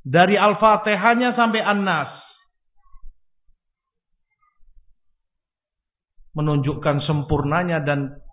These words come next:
penjagaan Allah terhadap kitab yang mulia ini.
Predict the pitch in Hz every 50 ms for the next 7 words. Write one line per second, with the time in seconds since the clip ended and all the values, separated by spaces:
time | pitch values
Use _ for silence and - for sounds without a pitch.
0 | - - - 165 139 127 110 135 135 113 107 143 151 131 151 147 151 151 151 160
1 | 151 147 147 175 208 196 160 143 - 151 151 143 139 143 139 - - 147 131 -
2 | 147 143 - - 143 135 135 135 131 127 127 131 127 123 120 120 120 113 117 110
3 | 104 -